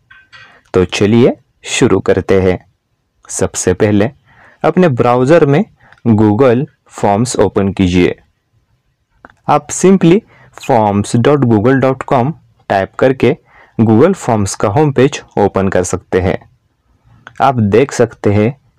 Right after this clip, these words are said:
यहाँ ब्लैंक फॉर्म का ऑप्शन है, इस पर क्लिक करिए। अब हम एक नया फॉर्म क्रिएट कर रहे हैं। पहले इस फॉर्म को एक नाम देते हैं। यहाँ अनटाइटल्ड फॉर्म पे क्लिक करके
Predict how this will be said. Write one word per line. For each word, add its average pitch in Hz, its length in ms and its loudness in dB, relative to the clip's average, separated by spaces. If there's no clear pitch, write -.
यहाँ 143 260 2
ब्लैंक 120 440 0
फॉर्म 113 260 -2
का 107 120 -2
ऑप्शन 92 440 -2
है, 90 240 -4
इस - 140 -4
पर 156 160 0
क्लिक 104 280 -2
करिए। 90 360 0
अब 95 200 -2
हम 131 300 -2
एक 147 120 0
नया 135 300 2
फॉर्म 143 280 -2
क्रिएट 104 360 0
कर 95 160 -2
रहे 101 280 0
हैं। 95 200 -2
पहले 113 360 0
इस 151 160 -2
फॉर्म 135 400 -2
को 131 300 -2
एक 123 180 -2
नाम 95 340 0
देते 90 260 0
हैं। 85 240 -4
यहाँ 139 420 0
अनटाइटल्ड 175 560 0
फॉर्म 165 260 0
पे 165 120 0
क्लिक 165 280 0
करके 156 320 0